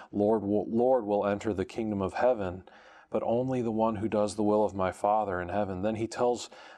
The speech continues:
that parable of the man who builds his house on rock, how he is the wise one. The, unlike the man who built his house on sand, the house built on rock will stand.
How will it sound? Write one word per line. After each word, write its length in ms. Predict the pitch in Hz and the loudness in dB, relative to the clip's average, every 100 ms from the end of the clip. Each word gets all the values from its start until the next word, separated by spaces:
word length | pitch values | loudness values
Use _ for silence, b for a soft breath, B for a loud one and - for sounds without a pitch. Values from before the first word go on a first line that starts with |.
| - | 2
that 240 | 110 104 | 2 2
parable 680 | - 127 123 95 90 87 98 | 2 4 4 4 0 0 -2
of 160 | 110 98 | -2 0
the 80 | |
man 360 | 107 113 123 131 | 0 2 0 0
who 160 | 117 107 | -2 0
builds 400 | 113 110 107 - | 4 2 2 -2
his 240 | 113 98 | -2 -2
house 420 | 107 107 95 - | 2 2 2 -2
on 200 | 104 104 | 0 0
rock, 600 | 98 104 107 92 - - b b b b b b | 2 2 2 0 -4 -18 b b b b b b
how 160 | 113 | 0
he 180 | 107 127 | 4 6
is 160 | 135 107 | 6 6
the 80 | 120 | 4
wise 540 | 107 113 117 117 98 | 6 6 6 2 -2
one. 480 | 92 87 85 87 87 _ B B B B | -4 -4 -4 -10 -16 _ B B B B
The, 160 | - 107 - | -2 -2 0
unlike 460 | 117 127 127 113 - | 0 4 2 2 0
the 80 | |
man 340 | 110 110 113 110 | 0 2 2 0
who 200 | 101 104 | 0 0
built 260 | 117 110 | 2 2
his 160 | 113 101 | 0 0
house 320 | 110 107 - | 4 2 2
on 220 | 95 101 | 2 2
sand, 540 | 95 - 123 120 98 92 B B B | 2 0 0 0 -2 -4 B B B
the 80 | 113 | 0
house 320 | 127 123 - | 2 2 0
built 300 | 107 113 - | 0 0 0
on 220 | 104 101 | 0 2
rock 380 | 101 104 104 - | 4 2 0 -2
will 200 | 98 95 | 0 0
stand. 680 | - - 110 104 85 85 | -2 -6 -4 -2 -4 -8